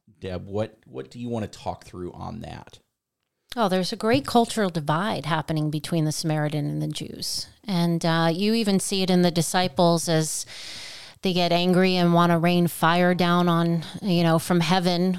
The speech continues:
Speaker 2: when they enter into a Samaritan village. There's just a lot of animosity between these two, um, groups of people. And I, I think if we just kind of summarize it, I mean, we wanna welcome people to really understand the history of how this started, but to keep it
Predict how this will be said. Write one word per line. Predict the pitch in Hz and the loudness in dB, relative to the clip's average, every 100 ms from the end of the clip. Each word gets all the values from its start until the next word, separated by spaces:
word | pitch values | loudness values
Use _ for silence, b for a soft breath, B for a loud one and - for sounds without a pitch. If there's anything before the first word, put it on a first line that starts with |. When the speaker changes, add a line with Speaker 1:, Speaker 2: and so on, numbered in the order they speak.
| - | -2
Speaker 2:
when | 190 | 0
they | 170 165 165 | 2 2 0
enter | 190 180 180 | 2 2 2
into | 175 170 180 | 2 2 0
a | 165 | -2
Samaritan | - 170 170 165 - 175 | 0 2 4 4 2 0
village. | 165 165 170 170 170 - | 2 4 4 2 0 -4
There's | 202 202 | -4 -2
just | - 262 | -4 -2
a | 233 | 0
lot | 175 160 180 | 2 4 4
of | 185 | 2
animosity | 175 175 165 165 165 170 165 | 2 2 2 2 0 -2 -2
between | 156 151 - 180 175 | -4 -6 -2 2 2
these | 165 160 - | 2 0 -4
two, | - - 202 196 190 185 B B B B B B B - | -6 -4 0 2 2 0 B B B B B B B -4
um, | 180 160 156 147 147 - | 0 2 0 -2 -4 -4
groups | - 196 - | -2 0 -2
of | - - | -6 -6
people. | 220 254 - - 175 175 | -6 -4 -6 -6 -10 -8
And | 202 185 | -4 -4
I, | - - - | -4 -10 -10
I | |
think | 214 - 277 233 | -6 0 2 2
if | - | 0
we | 208 | 0
just | 196 208 - | 0 -4 -2
kind | 220 190 | -2 -2
of | 156 | -2
summarize | - - 190 185 208 208 214 214 | -4 -2 0 2 2 2 0 0
it, | 233 226 | -2 -4
I | 185 | -2
mean, | 180 175 | 0 0
we | 180 | 0
wanna | 190 254 208 | 0 2 2
welcome | 175 175 185 185 | 4 4 2 -4
people | 190 175 165 | -4 -4 -4
to | |
really | 165 170 170 165 | -2 -2 -2 -2
understand | 175 170 156 - 160 165 | -2 -4 -4 -4 -2 -2
the | 160 | -2
history | 170 165 - 175 170 170 | -2 -4 -4 -4 -4 -6
of | - - | -10 -4
how | 170 | -2
this | 160 160 | -2 -4
started, | - - 165 160 175 175 | -6 -4 -2 -2 -4 -4
but | 185 185 | -6 -6
to | 196 | -8
keep | - 269 269 | -6 -6 -4
it | 208 | -6